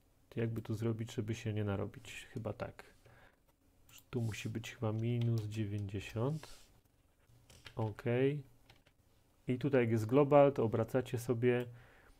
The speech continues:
i tą dłoń trzeba tak tutaj dostosować, żeby ona po prostu była symetrycznie też wokół tego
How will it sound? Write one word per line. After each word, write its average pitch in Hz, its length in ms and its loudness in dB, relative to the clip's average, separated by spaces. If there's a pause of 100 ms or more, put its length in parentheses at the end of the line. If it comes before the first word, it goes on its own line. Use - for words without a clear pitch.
(260)
i 135 120 -6
tą 123 220 0
dłoń 120 220 2
trzeba 113 280 0
tak 135 240 0
tutaj 117 300 0
dostosować, 147 800 0
żeby 123 260 2
ona 120 200 2
po 117 140 -4
prostu - 380 -6
była 107 260 0
symetrycznie 107 760 -2
też 104 240 -2
wokół 107 320 -2
tego 101 460 -2